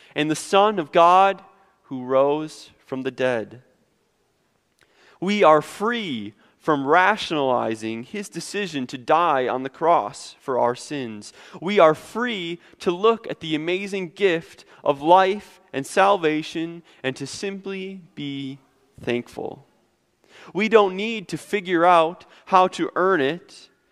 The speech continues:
because we know that it is a gift which has been given to us. We can take the Word of God seriously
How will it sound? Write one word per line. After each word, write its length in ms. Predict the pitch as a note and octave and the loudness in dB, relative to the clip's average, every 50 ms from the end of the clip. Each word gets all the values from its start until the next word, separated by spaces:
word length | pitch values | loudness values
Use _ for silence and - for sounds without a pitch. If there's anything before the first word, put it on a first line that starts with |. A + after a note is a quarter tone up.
| _ _ _ _ - | _ _ _ _ -8
because 880 | D#3 E3 - - - - A#3+ A3+ G#3 F#3 F3+ F3+ F3+ F3+ F3 - - | -6 -6 -6 -6 0 4 6 6 6 6 4 2 -2 -6 -10 -14 -16
we 360 | - C#3 D#3+ G3+ G#3+ G#3+ G#3 G3 | -14 -12 -10 -8 -8 -8 -6 -4
know 560 | F#3+ G3+ G#3 G3 D#3+ C#3+ C#3 C#3+ D3+ F3 - _ _ _ _ _ _ _ | 0 2 4 4 4 2 0 -4 -8 -12 -16 _ _ _ _ _ _ _
that 240 | - C#3+ C#3+ - - G3 | 0 0 0 0 -2 -2
it 340 | G3+ E3+ E3 F3+ - - - _ _ _ _ | 0 0 -2 -4 -10 -16 -20 _ _ _ _
is 180 | - B2+ A#2+ C3+ | -14 -12 -10 -8
a 60 | C3 | -10
gift 720 | A#2+ _ - F3+ F3+ C3+ A#2+ A#2+ - - - _ _ - _ _ _ _ - | -10 _ -2 0 0 0 0 -4 -10 -20 -20 _ _ -20 _ _ _ _ -12
which 140 | C3 - - | -8 -4 -4
has 180 | D3+ D3 - | -4 -4 -4
been 140 | F3+ E3+ D3 | -6 -8 -4
given 420 | B2 C3+ B2 A2 A2+ A2+ A2+ A2 | -2 -2 -2 -2 -2 -6 -6 -8
to 200 | A#2 - - A#2+ - | -10 -10 -10 -6 0
us. 640 | - B2 A#2+ A2+ G#2 A#2+ - - - - - - - _ _ _ _ _ _ _ - - - - - - | 2 2 2 2 0 -2 -10 -18 -18 -18 -20 -20 -20 _ _ _ _ _ _ _ -20 -20 -20 -20 -18 -8
We 180 | F#3+ A3 A#3 A#3 | -4 -2 -2 -2
can 200 | - - G3 - | -4 -6 -8 -6
take 340 | - - G#3 G#3 A3 - - | -2 0 0 0 -2 -2 -2
the 100 | F#3 D#3+ | -2 0
Word 440 | C#3+ D#3 F3+ F#3+ G3 G3 G3 F3 | 2 2 4 4 4 4 4 2
of 140 | D#3+ D3 C3+ | 0 -2 2
God 380 | D#3+ E3 E3 E3 E3+ E3+ D#3+ D#3 | 4 6 6 6 6 4 4 0
seriously 960 | - - - G3 G3+ G#3 G3+ F#3 C#3+ B2+ B2 - - - A#2 A2 G#2 G2+ | -6 -12 -10 -8 -8 -6 -2 -2 -2 -2 -2 -6 -8 -8 -8 -8 -8 -10